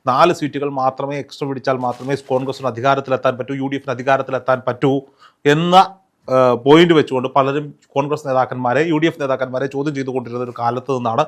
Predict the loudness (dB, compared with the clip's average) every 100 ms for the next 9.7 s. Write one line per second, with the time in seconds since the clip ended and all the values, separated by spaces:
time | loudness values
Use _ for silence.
0 | -4 -20 _ 6 6 6 2 -2 -2 -4
1 | -2 -2 -4 -6 -16 -20 _ -2 -2 -2
2 | -2 -4 -6 -4 -6 -2 -2 0 0 0
3 | 0 -2 2 4 2 -2 -6 -8 -10 -6
4 | -4 -4 -6 -4 -4 -4 -10 -20 -6 4
5 | 6 6 6 6 8 8 6 2 0 -2
6 | -4 -6 -4 -2 -2 -4 -8 -10 -6 -2
7 | 0 2 6 6 4 0 -2 -4 -6 -6
8 | -8 -10 _ -4 -2 2 2 2 0 -2
9 | -6 -8 -4 -4 -4 -4 -6